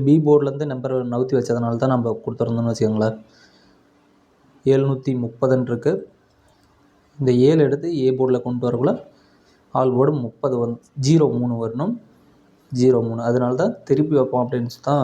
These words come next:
நம்ம மெம்பர்ஷிப்ல ஜாயின் பண்ணவங்களுக்கு கொடுத்துருந்தேன். But வீடியோவில் இந்த மெத்தடில் நான் ஸ்ட்ராங்காக வருமா அப்படிங்கிறது கொஞ்சம் டவுட்டில் இருந்துச்சு. அதனால நான் வந்து வழக்கமா போற மெத்தட்லயே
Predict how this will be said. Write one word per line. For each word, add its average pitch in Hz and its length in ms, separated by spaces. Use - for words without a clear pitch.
நம்ம 110 240
மெம்பர்ஷிப்ல 139 520
ஜாயின் 127 240
பண்ணவங்களுக்கு 127 400
கொடுத்துருந்தேன். 123 400
But 147 120
வீடியோவில் 165 440
இந்த 127 180
மெத்தடில் 139 360
நான் 113 280
ஸ்ட்ராங்காக 131 420
வருமா 135 340
அப்படிங்கிறது 120 520
கொஞ்சம் 117 220
டவுட்டில் 117 220
இருந்துச்சு. 110 240
அதனால 120 180
நான் 117 140
வந்து 135 180
வழக்கமா 143 380
போற 107 120
மெத்தட்லயே 120 420